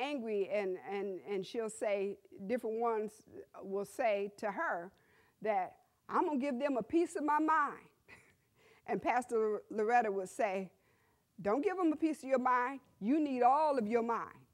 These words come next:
Don't give anybody a piece of your mind." <laughs> And I agree with that. So when you get angry,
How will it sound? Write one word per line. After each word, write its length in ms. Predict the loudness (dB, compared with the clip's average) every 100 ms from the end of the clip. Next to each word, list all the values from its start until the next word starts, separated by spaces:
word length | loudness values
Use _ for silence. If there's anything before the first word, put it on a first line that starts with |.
| -2
Don't 200 | -2 0
give 200 | -2 -4 -4
anybody 560 | -2 2 2 2 0
a 40 | 0
piece 360 | 4 4 4
of 200 | -2 -2
your 240 | -2 0 2
mind." 600 | 2 0 -4 -10 -12 -14
<laughs> 640 | _ _ _ -20 -10 -4
And 120 | 0 2
I 140 | 2
agree 280 | 0 0 -2
with 180 | -2 -8
that. 200 | -12 -12 _ _ _ _ _ _ _ _ _ _ _ -8
So 100 | -2
when 200 | 0 0
you 100 | -2
get 160 | -4 -6 -6
angry, 540 | -4 -4 -4 -8 -8